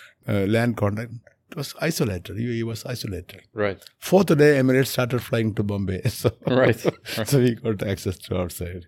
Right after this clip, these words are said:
Speaker 2: Right.
Speaker 1: So such things happen. What are we going to do if we don't have our own manufacturing facility here?
Speaker 2: Absolutely.
Speaker 1: We must develop our manufa-, essential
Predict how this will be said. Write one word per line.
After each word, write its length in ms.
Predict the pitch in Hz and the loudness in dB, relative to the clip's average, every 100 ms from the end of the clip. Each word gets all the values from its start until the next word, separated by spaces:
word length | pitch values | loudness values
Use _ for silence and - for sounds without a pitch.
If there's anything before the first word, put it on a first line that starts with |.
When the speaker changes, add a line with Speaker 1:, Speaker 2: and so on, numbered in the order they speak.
| - | -10
Speaker 2:
Right. 220 | 98 95 90 - | -6 -6 -6 -16
Speaker 1:
So 160 | - 196 | -8 -4
such 260 | - 214 - | 0 -2 -2
things 340 | - 190 180 - | 0 2 2 2
happen. 460 | 170 156 139 113 | 2 4 2 0
What 260 | 147 185 190 | 0 -2 0
are 140 | 185 | -2
we 160 | 175 185 | -2 -2
going 280 | 170 175 156 | 0 0 0
to 120 | 175 | 2
do 240 | 160 101 - _ _ - - _ - | 2 0 -4 _ _ -20 -20 _ 0
if 240 | 151 151 | 0 6
we 100 | 151 | 6
don't 300 | 135 147 165 | 8 6 4
have 400 | 135 139 131 120 - | 2 2 2 0 -2
our 280 | 139 117 123 | 2 4 6
own 140 | 120 | 4
manufacturing 680 | 113 113 110 123 117 117 117 | 2 2 2 2 2 -2 0
facility 520 | 123 - 147 139 101 | -2 -2 -8 -4 -4
here? 260 | 87 87 82 - | -2 -6 -8 -10
Speaker 2:
Absolutely. 520 | - - - 98 123 | -10 -6 -2 0 2
Speaker 1:
We 40 | 131 | 2
must 280 | 190 - - | 2 -2 -2
develop 560 | 151 107 87 92 85 | 0 2 2 0 -2
our 240 | 98 90 90 | -4 -4 -6
manufa-, 420 | 92 85 85 101 | -8 -6 -6 -6
essential 480 | 101 156 143 - | -4 -4 -4 -6